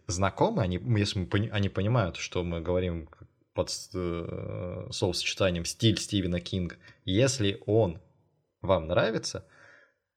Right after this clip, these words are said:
не задумывайтесь. Все, покупайте, берите. Это книга для вас. Там Стивен Кинг на каждой странице, в каждом предложении. Если же вы,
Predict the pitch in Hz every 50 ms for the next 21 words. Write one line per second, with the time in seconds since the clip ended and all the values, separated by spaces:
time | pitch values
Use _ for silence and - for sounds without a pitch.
0 | _ _ _ _ _ _ _ - 98 98 110 123 123 123 101 87 78 78 - -
1 | - - - - 120 - - - 110 90 80 - - - - - 110 104 - 170
2 | 170 156 143 135 - 113 92 85 90 98 101 110 139 165 147 - - - 120 110
3 | 104 - - 120 147 165 165 - 117 104 92 90 87 - - - 117 - - -
4 | - - 113 127 135 107 90 87 92 87 82 80 80 - - - - _ _ _
5 | _ _ _ _ - 120 143 165 151 127 - - 117 110 107 101 - - 127 131
6 | 131 123 - 92 85 - 107 101 92 - - - - 92 92 92 87 85 - -
7 | - - 101 104 104 104 92 - - 95 87 92 92 92 - - 95 87 85 78
8 | - - _ _ _ _ _ _ _ - - - _ _ 90 82 82 92 113 160
9 | 175 143 - - - 92 95 98 95 87 85 104 127 139 117 95 90 82 82 104
10 | 113 117 107 95 85 -